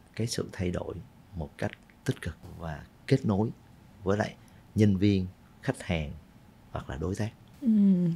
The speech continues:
Speaker 2: rất hay ạ. Em tóm tắt lại là năm cái keyword. Không có phong trào, bắt đầu từ bài toán cụ thể, đồng lòng, tạo ra giá trị và cuối cùng là có cách để quản lý sự thay đổi.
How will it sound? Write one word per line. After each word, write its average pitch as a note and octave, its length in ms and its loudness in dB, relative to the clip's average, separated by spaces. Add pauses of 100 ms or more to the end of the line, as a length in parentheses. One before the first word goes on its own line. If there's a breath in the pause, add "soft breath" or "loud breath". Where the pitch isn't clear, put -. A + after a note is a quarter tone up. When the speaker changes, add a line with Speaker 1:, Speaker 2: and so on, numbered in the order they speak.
Speaker 2:
rất A3+ 160 4
hay G#3+ 200 8
ạ. F3+ 140 6
Em G#3+ 120 8
tóm G3 180 8
tắt D4+ 120 12
lại D4 160 12
là F#3 80 10
năm G#3 180 12
cái G3 80 8
keyword. A3+ 360 8 (500)
Không A3 220 10
có G#3+ 100 12
phong G#3+ 160 10
trào, F#3+ 360 6 (340 soft breath)
bắt - 180 6
đầu G#3 160 12
từ G3 120 8
bài F3+ 160 8
toán F#3 240 6
cụ C4 160 2
thể, E3+ 260 6 (520 soft breath)
đồng A3 220 12
lòng, G3+ 280 12 (420)
tạo A#3 160 10
ra A#3 100 12
giá F#3+ 160 6
trị B3+ 220 2 (380 soft breath)
và F#3+ 100 6
cuối G3+ 160 10
cùng G#3+ 260 12
là F3 300 8 (120)
có F#3 120 2
cách D4+ 240 8
để F#3+ 180 10
quản F3+ 180 10
lý F3+ 140 8
sự - 140 4
thay A3+ 120 6
đổi. F#3+ 260 6